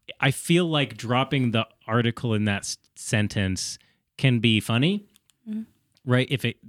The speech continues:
Speaker 1: and that's the sort of thing that catches someone off guard, right? It's literally the same thing as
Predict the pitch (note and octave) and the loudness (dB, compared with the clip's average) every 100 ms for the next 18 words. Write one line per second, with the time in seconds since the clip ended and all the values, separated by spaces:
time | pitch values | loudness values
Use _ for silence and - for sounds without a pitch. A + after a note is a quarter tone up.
0 | G#2+ C3 A#2 C#3+ D3 - C#3 - B2 A2 | -2 0 2 0 -2 -4 -4 2 2 4
1 | A#2 G#2+ G#2+ - A2+ A#2 - G2+ F#2+ F#2+ | 4 2 0 0 0 0 0 0 0 0
2 | E2+ - G2 E2 D#2+ G2+ A2 - - - | -2 -4 -4 -4 0 2 2 -4 -20 -4
3 | D3 - B2 C3+ D#3 D#3 D3 B2 A#2+ - | -2 -2 0 2 2 2 2 2 0 2
4 | A#2+ A2+ G#2 - A2 G#2 F#2 | 4 4 2 4 4 4 0